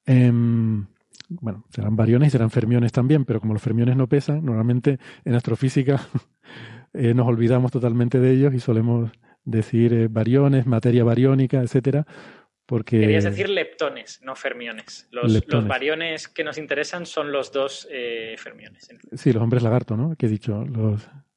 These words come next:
Speaker 2: <laughs>
Speaker 1: Es-, esto es por el cachondeo que teníamos en Twitter, ¿no? Con lo de palabras que nos recuerdan otras palabras. Yo siempre digo que a mí leptones me, me suena a una raza de Star Trek de hombres lagarto o algo así. Bueno,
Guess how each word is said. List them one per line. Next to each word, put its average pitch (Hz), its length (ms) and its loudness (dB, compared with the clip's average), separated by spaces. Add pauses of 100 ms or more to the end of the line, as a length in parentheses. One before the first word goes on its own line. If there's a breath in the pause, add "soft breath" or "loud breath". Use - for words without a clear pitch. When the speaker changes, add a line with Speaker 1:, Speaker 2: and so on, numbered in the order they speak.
Speaker 2:
<laughs> - 760 -10 (840)
Speaker 1:
Es-, 147 220 0
esto 151 140 -2
es - 20 0
por 143 100 2
el 127 40 -6
cachondeo 131 360 2
que 131 60 2
teníamos 123 260 2
en 117 60 0
Twitter, 120 340 0
¿no? 127 140 2
Con 117 100 0
lo 113 80 2
de 113 80 0
palabras 123 400 0
que 131 80 -2
nos 117 100 0
recuerdan 120 320 2
otras 110 200 0
palabras. 113 340 0
Yo 113 60 -6
siempre 131 200 0
digo 131 120 4
que 131 60 0
a - 20 2
mí 135 160 4
leptones 131 560 0
me, 123 160 -6 (500 loud breath)
me 113 140 0
suena 123 540 2
a 135 120 -4
una 131 180 2
raza 127 260 0
de 120 60 2
Star 117 220 -2
Trek 120 240 0
de 117 80 2
hombres 117 220 0
lagarto 120 340 -4
o 117 60 -4
algo 117 140 -6
así. 135 160 -10
Bueno, 117 220 -8